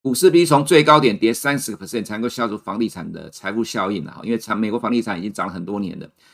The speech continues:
那么美国有四分之一的家庭啊，哈，他们的财富跟股票挂钩，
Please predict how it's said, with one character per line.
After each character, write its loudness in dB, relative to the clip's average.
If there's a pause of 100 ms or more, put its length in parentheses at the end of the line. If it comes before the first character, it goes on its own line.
(240)
那 2
么 6
美 4
国 8
有 8
四 4
分 4
之 -2
一 6
的 2
家 4
庭 -12
啊， -10
哈， -14
他 -6
们 0
的 0
财 -6
富 -2
跟 0
股 -10
票 0
挂 2
钩， -4